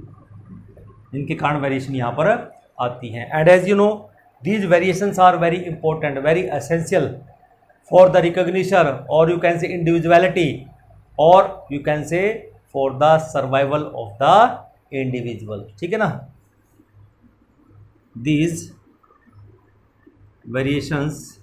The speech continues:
are essential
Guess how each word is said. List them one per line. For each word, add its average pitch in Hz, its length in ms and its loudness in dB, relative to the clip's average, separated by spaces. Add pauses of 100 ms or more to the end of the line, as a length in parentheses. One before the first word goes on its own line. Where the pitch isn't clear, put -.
(1600)
are 123 300 2 (180)
essential 120 580 -8